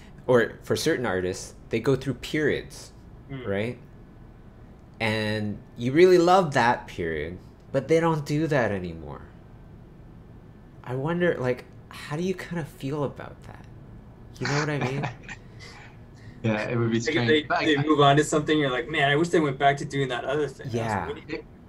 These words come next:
Speaker 3: is that the same with our generation and two D and three D, right? Like, three D came along when we all just came out of college and just wiped out two D, which we all were completely passionately in love with.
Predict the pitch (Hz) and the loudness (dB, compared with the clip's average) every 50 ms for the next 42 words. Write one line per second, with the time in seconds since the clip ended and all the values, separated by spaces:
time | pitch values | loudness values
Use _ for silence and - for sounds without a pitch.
0 | - - - - 147 131 127 156 - 147 139 120 - 151 139 131 127 127 123 123 | -18 -12 -6 -4 -4 -2 0 -2 -2 -4 -6 -6 -4 -4 -2 -2 -2 -4 -2 -2
1 | 120 107 113 135 143 143 135 104 98 95 95 95 92 - - 101 95 95 95 92 | -2 0 0 0 -2 -2 -2 -4 -4 -4 -6 -6 -6 -8 -8 -6 -4 -4 -4 -6
2 | - - - 110 101 107 104 98 98 - - - - 104 104 98 - - 147 180 | -4 -2 -2 0 2 2 0 -2 -4 -6 -12 -10 -4 -2 -2 -2 -2 -2 -2 -2
3 | 202 - - - - - 110 139 - - - - - - 101 101 101 - - - | -2 -4 -6 -8 -8 -6 -6 -6 -8 -10 -14 -18 -18 -14 -14 -12 -12 -14 -16 -20
4 | - - - - - - - 143 156 175 160 156 - - 131 120 110 107 107 127 | -20 -20 -20 -20 -20 -10 -4 -2 -2 0 0 -2 -4 -4 -4 -2 -2 -2 0 0
5 | 156 139 95 90 95 - 104 101 104 101 107 110 - - - - 104 120 147 156 | 0 -2 -2 -6 -8 -8 -6 -4 -4 -4 -4 -6 -10 -14 -18 -8 -4 -2 0 0
6 | 147 131 113 98 - - - - 196 175 160 - - - 151 143 139 123 - - | 0 0 -2 -4 -6 -10 -8 -4 -4 -4 -4 -4 -8 -8 -8 -6 -4 -4 -6 -6
7 | - - - - 165 151 120 95 90 - - - 113 117 117 127 123 - 135 127 | -8 -6 -4 -2 0 0 0 -2 -6 -8 -8 -6 -4 -4 -4 -4 -6 -8 -8 -6
8 | 127 131 139 135 139 139 - - - 123 123 120 - - - 120 113 113 151 180 | -2 -2 0 -2 -2 -4 -6 -6 -4 -4 -4 -4 -8 -6 -4 -4 -2 0 0 -2
9 | - - - - - - - - - - - 127 131 127 - - 131 143 147 147 | -2 -4 -8 -12 -20 -20 -20 -20 -20 -12 -8 -6 -4 -4 -2 0 2 2 4 4
10 | 143 131 120 117 117 120 120 120 120 - 120 110 - - 143 139 131 135 117 107 | 2 2 0 0 0 0 -2 -2 -4 -6 -8 -8 -6 -6 -6 -4 -2 -2 -4 -2
11 | - 120 120 120 - 113 110 117 120 110 101 98 104 123 160 165 - - - - | -2 -4 -4 -4 -4 -6 -8 -6 -6 -6 -6 -4 -4 -4 -4 -4 -8 -10 -12 -12